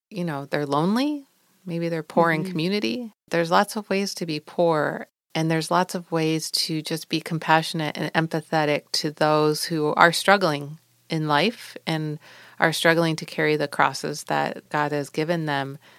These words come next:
Speaker 1: And I think the more we listen to it with that ear, the more we're not so quick to push back and judge, but just to understand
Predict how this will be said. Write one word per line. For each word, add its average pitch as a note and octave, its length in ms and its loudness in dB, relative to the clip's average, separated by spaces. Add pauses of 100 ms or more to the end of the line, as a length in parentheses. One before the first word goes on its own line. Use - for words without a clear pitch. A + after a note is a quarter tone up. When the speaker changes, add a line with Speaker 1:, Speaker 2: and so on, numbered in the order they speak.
(300)
Speaker 1:
And D3+ 600 0
I D#3+ 120 -4
think E3+ 260 -6
the F#3 100 2
more F3 480 2
we F#3+ 160 0
listen E3+ 500 0
to D#3+ 260 -2
it D3 320 2
with D3 420 -4 (140)
that D3+ 320 0 (100)
ear, D#3 600 -4 (380)
the F3 120 2
more F3 340 0
we're F#3 160 2
not E3+ 440 4
so F3+ 920 4
quick - 600 0 (120)
to D#3 500 -2 (100)
push - 380 -4
back C#3+ 540 0
and C#3+ 220 -8
judge, - 540 -4 (600)
but D#3+ 320 2
just - 400 0 (120)
to E3 440 -4
understand D3 1080 -2